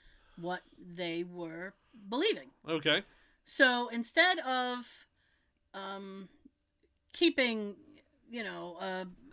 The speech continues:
Speaker 1: with what he was saying,
Speaker 2: Yep.
Speaker 1: instead they go and get Doctor Phil.
Speaker 2: Okay.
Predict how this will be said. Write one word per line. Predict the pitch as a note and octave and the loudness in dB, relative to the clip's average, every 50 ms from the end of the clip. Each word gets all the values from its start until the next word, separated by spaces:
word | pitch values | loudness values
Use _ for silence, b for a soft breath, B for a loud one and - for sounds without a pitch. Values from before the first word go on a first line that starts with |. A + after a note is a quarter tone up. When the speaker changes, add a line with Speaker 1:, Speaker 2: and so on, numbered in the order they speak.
| - - - - - - - | -20 -20 -20 -20 -20 -12 -6
Speaker 1:
with | A#3 A3+ A#3 A#3+ A3+ A3 A3 - - | -2 2 4 4 4 4 2 -4 -12
what | G3 G#3 A3+ A#3 A3 A3 | -8 0 2 2 2 2
he | - - C#4+ E4 | 0 2 2 2
was | C4 A3 - | 2 2 -2
saying, | - F3 C#3+ C3+ C3 D3 D#3+ - _ _ | -6 -8 -8 -10 -12 -16 -18 -18 _ _
Speaker 2:
Yep. | - D3 D3 F3 b b b b b b b b - | -4 -2 -2 -2 b b b b b b b b -4
Speaker 1:
instead | B3 B3+ B3 - - F4+ F4 F4+ E4+ E4 | -2 -2 -2 0 4 4 6 6 6 6
they | E4 D#4 | 4 4
go | C4 C4+ B3+ B3+ | 6 4 4 4
and | B3+ B3+ | 2 2
get | A#3 A#3 A3 | 0 -2 0
Doctor | F#3+ G#3 G3+ G3 - - G3+ | 2 2 2 2 0 -2 -6
Phil. | - - - - - - - - - _ _ _ _ _ _ _ _ _ - - - - - - - | -6 -4 -4 -4 -4 -4 -8 -16 -20 _ _ _ _ _ _ _ _ _ -20 -20 -20 -20 -18 -8 -6
Speaker 2:
Okay. | D3+ C#3+ C3+ B2+ A#2+ - _ - - - F#3+ G#3+ F3 A#2+ F2+ E2+ - | -4 -2 -2 -2 -4 -8 _ -8 0 4 6 6 6 4 2 -2 -10